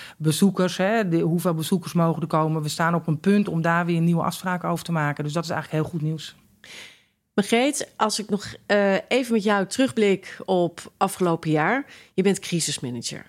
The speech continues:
Speaker 2: Dus jij bent eigenlijk altijd in control. Dat is wat
Speaker 1: <laughs> Ja, bijna.
Speaker 2: <laughs> Bijna.
Speaker 1: Ja.
Speaker 2: Wat was een moment dat je dat juist niet was in het afgelopen jaar?
Speaker 1: Oeh, ehm,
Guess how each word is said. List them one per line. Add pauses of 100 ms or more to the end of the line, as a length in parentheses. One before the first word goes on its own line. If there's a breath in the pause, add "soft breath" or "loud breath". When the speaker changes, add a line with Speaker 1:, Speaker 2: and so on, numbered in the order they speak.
Speaker 2:
Dus
jij (160)
bent
eigenlijk
altijd
in
control. (500)
Dat
is
wat (280)
Speaker 1:
<laughs>
Ja, (300)
bijna. (220)
Speaker 2:
<laughs>
Bijna.
Speaker 1:
Ja. (640 loud breath)
Speaker 2:
Wat
was
een
moment
dat
je
dat
juist
niet
was
in
het
afgelopen
jaar? (380)
Speaker 1:
Oeh, (400 loud breath)
ehm,